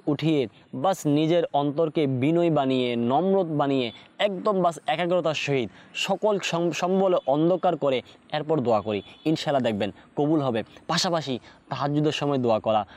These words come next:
ফরজ নামাজের পর দোয়া করা, আল্লাহর ওলিগণের মাজারে গিয়ে দোয়া করা, নেক বান্দাদের ওসিলা দিয়ে দোয়া করা,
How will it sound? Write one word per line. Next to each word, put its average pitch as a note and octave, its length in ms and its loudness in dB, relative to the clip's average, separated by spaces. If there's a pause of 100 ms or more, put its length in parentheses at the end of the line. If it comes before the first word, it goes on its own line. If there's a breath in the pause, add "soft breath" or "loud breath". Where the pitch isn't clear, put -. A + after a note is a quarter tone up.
ফরজ E3+ 360 0
নামাজের E3+ 340 2
পর D#3 200 0
দোয়া B2+ 240 2
করা, A#2+ 260 0 (240 loud breath)
আল্লাহর F3 280 2
ওলিগণের E3 440 2
মাজারে C3 360 2
গিয়ে E3 140 2
দোয়া C3 260 2
করা, A#2+ 280 0 (200 loud breath)
নেক F3 300 0
বান্দাদের F#3 340 4
ওসিলা D#3+ 380 2
দিয়ে F3+ 160 4
দোয়া D3+ 240 2
করা, C#3 260 2